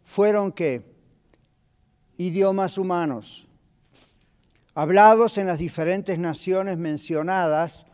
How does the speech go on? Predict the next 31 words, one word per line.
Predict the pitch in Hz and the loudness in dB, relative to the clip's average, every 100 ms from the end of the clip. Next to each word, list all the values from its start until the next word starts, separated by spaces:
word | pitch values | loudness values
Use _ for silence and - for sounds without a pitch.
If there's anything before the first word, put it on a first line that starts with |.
| _ _ _ _ | _ _ _ _
en | 151 160 | -4 -2
los | 156 | 0
versículos | 147 147 - 214 185 160 147 143 151 - - _ _ _ | 0 -2 -4 -8 -6 -4 -2 0 -2 -8 -20 _ _ _
nueve | 147 165 196 214 214 | -6 0 2 2 4
al | 196 185 | 4 4
once. | 196 180 139 - 120 | 2 0 -4 -6 -8
¿Vieron | 117 180 214 190 - | -4 -4 -4 -6 -6
todas | 202 240 233 | -4 -2 -2
las | 180 151 | -4 -8
naciones? | 147 - 208 240 - | -10 -4 -4 -4 -8
Que | - 143 139 - _ _ _ _ - | -10 -10 -10 -12 _ _ _ _ -8
eso | 175 233 | -4 2
era | 226 | 2
el | 196 | 2
mundo | 208 196 | 2 0
conocido | 180 170 160 - 190 | 0 -4 -6 -4 -4
en | 180 | -4
ese | 170 170 | -6 -8
momento | 160 175 165 | -6 -8 -8
en | 160 | -6
el | 143 | -6
Imperio | 165 160 | -6 -6
Romano. | 160 185 143 - _ _ _ _ _ _ _ _ _ - | -6 -6 -10 -14 _ _ _ _ _ _ _ _ _ -14
¿Ok? | 156 160 - _ - - - | -10 -10 -12 _ -20 -20 -4
El | 170 | -2
milagro | 190 196 254 277 247 | 2 6 6 6 4
fue | - 226 | 4 2
que | 220 202 | 2 -2
testificaron | 190 151 180 - 175 185 202 233 220 | -2 -6 -10 -10 -6 2 2 2 0
en | 185 | -4
idiomas | 170 185 190 156 151 156 - | -4 -2 0 0 -2 -6 -12